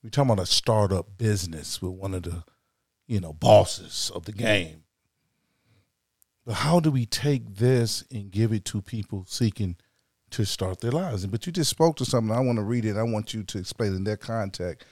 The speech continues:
It says, "Gain buy-in with heart-based momentum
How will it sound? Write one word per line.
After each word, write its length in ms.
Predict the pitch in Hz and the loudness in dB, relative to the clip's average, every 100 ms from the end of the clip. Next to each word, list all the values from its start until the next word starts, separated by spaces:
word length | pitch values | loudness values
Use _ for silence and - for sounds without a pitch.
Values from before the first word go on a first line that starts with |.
| _ _ | _ _
It 140 | 143 | -2
says, 680 | 139 - 135 123 113 101 - 101 90 | 0 2 4 6 4 2 -2 -12 -4
"Gain 840 | 131 160 190 196 190 190 190 202 _ _ 107 95 | 0 2 2 0 -2 -2 -4 -6 _ _ -20 -6
buy-in 640 | 117 139 147 139 131 120 | 0 2 2 2 2 0
with 200 | 107 110 | -2 -6
heart-based 1900 | - - - 180 92 - - _ _ _ _ _ _ _ 95 131 143 170 - | -10 -4 4 4 4 -4 -20 _ _ _ _ _ _ _ -4 2 4 2 -2
momentum 640 | 123 127 135 143 135 98 | -2 2 4 6 6 2